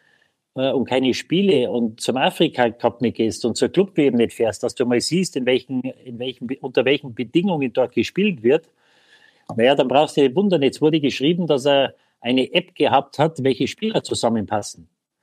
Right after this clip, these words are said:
Ja, ich weiß nicht, ob das stimmt. Das hat der Spiegel geschrieben, glaube ich. Na ja, gut, wenn's die Spieler nicht kennst, dann musst du das die K I machen.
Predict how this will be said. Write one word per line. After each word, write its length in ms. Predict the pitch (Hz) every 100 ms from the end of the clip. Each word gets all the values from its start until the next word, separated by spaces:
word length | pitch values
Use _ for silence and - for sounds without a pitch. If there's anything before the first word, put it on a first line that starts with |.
| _ _ _ -
Ja, 140 | 123
ich 100 | 135
weiß 180 | 139 143
nicht, 100 | 143
ob 140 | 131
das 120 | -
stimmt. 320 | - 170 190 117
Das 120 | 104
hat 140 | 127
der 60 | 131
Spiegel 320 | - 160 165
geschrieben, 420 | 131 - 151 170
glaube 280 | 120 113 127
ich. 120 | 135
Na 100 | 127
ja, 60 | 139
gut, 160 | 165 175
wenn's 200 | 165 -
die 80 |
Spieler 280 | 120 - 175
nicht 200 | 151 131
kennst, 260 | 143 175 -
dann 60 |
musst 200 | 156 156
du 40 | 147
das 60 |
die 100 | -
K 140 | 151 147
I 140 | 208
machen. 280 | 185 95 -